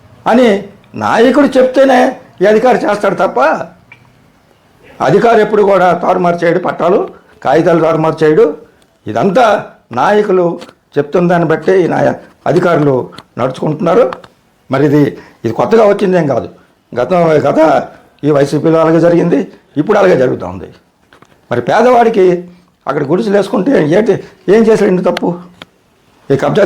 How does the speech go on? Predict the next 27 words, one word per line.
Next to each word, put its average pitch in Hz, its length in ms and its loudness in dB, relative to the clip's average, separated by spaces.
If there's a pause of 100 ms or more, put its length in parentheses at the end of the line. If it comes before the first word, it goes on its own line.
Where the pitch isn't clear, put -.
చేసి 190 240 2 (500)
ఇది 156 140 2 (540)
అమ్ముకుంటున్నాడా? 190 600 0 (360)
ఆడ - 80 -2 (100)
ఉండడానికి 226 480 2
ఏదో 202 100 2 (100)
గు-, 160 200 0
గుడిసెలు 185 280 0
వేసుకుంటే 180 320 -6 (600)
అది, 175 200 4 (680)
ఆ, - 20 2 (340)
ఏదో 196 140 4
పెద్ద 180 240 0 (140)
నేరం 180 280 0
జరిగినట్టుగా 170 460 0 (840)
చర్యలు 254 280 2
తీసుకుంటారు. 202 440 0
సరే, 214 160 2 (340)
అది 190 180 2
ప్రభుత్వ 247 260 0
స్థలం 214 280 0
అని 220 140 2
మీరు 185 160 2
అంటున్నారు, 170 360 -2 (720)
మరి 214 100 2
చర్యలు 220 400 2
తీసుకుంటున్నప్పుడు 240 560 2